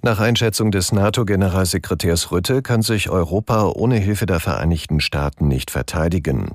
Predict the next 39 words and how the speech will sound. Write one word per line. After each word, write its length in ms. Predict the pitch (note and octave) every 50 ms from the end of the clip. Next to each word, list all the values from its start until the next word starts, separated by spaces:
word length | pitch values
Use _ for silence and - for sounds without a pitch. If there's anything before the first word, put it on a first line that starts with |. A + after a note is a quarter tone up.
| - -
Der 100 | - D2+
Kontinent 580 | - - G#2 G#2+ G#2 G#2+ F#2+ G2+ G#2 A#2+ A#2+ -
müsste 260 | - F#2+ - - G2
dafür 300 | F2 F2+ F2 - - F2+
seine 300 | D#2+ D#2+ D2+ D#2+ D2+ -
aktuellen 420 | - - - - F#2 D#2+ B1 D#2 E2
Militärausgaben 960 | D#2+ D2 D2+ D2+ C#2+ - F2+ F2 D2 A1+ D#2 E2+ - - E2 D#2+ D#2 D2+ D#2+
mehr 160 | D#2 D2 C#2+
als 200 | G#1+ A1+ - -
verdoppeln, 580 | - E2 D2 - F#2+ F2 - - G2+ F2 D#2 C#2
sagte 500 | C2 C#2+ C2 C2 - - D2 C2+ C2 C2
Rütte 220 | D2 C2+ C#2+ C#2
vor 260 | C2 - D#2 C#2 -
E-U-Abgeordneten 1080 | - C2+ D2 - - E2+ E2+ - - - - - C2+ B1 C2 C2 C#2 C#2 - - C#2+ C2
in 160 | A1 A#1 C2
Brüssel. 460 | C2 - D2+ E2+ - - E2+ C#2+ C2 - - - - - - - - -
Wer 120 | - A2+
glaube, 360 | G#2+ A2 G2+ G2 G#2 G#2 A2 G#2
die 120 | G#2 E2
Europäische 640 | B1 E2 F#2 F2+ F#2 D#2+ - G2 F2 F2 E2 - D#2+
Union 480 | D2 C#2+ D2+ C#2+ D#2+ E2 F#2 A2+ B2+
oder 280 | C#3 C#2+ F2 F2 F#2 D2 A1+
Europa 460 | G1+ A#1 D2 C#2 D#2 F#2+ F#2+ - F2+
als 220 | B1+ A#1+ C#2+ - -
Ganzes 520 | - D2+ D#2 F2+ F#2+ - F#2+ F2 E2 -
könne 220 | - F#2+ E2+ E2 D#2
sich 300 | D2 D#2+ D2 C#2+ - -
ohne 240 | D2+ G2+ G#2+ F#2+
die 140 | - D2+ C2
U 160 | G1+ C#2 D2
S 240 | C#2 C#2 C2+ - -
A 180 | - C#2 D#2+ E2
verteidigen, 720 | - F#2+ D#2+ D#2 E2 D#2+ E2 E2 D#2 E2 D2+ G2 A2 C3+
solle 320 | A#2+ G2 F2 E2 E2+ D#2 D#2
weiter 320 | E2+ F#2+ G2 - G#2+ F2
träumen, 560 | - - - E2+ E2 D#2+ D#2 D2+ C#2+ C#2 B1+
erklärte 500 | G1+ - C#2 - - D2+ C2+ C2 - C#2+
der 140 | B1+ C#2 C2
nato-Chef. 800 | B1+ C2 B1+ C2 B1+ - - C2 - - - G1+ - - -